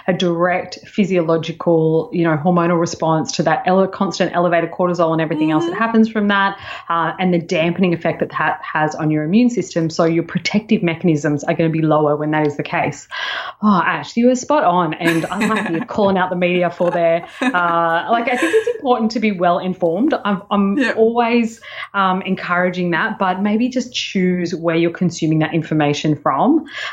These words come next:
Speaker 1: um, because just focusing on, you know, the effect on the stock market and, you know, uh, the threat of schools closing and all international travel bans. And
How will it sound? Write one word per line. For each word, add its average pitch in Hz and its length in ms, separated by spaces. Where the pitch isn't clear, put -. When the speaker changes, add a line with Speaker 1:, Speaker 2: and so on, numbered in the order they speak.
Speaker 1:
um, 190 360
because 220 540
just 269 460
focusing 190 680
on, 165 600
you 208 140
know, 156 280
the 185 400
effect 180 380
on 165 80
the 165 60
stock - 420
market 170 500
and, 170 460
you 196 120
know, 160 480
uh, 160 440
the 180 80
threat 240 340
of - 80
schools 302 480
closing 180 640
and 185 380
all 294 220
international 208 640
travel 170 340
bans. 165 440
And 202 360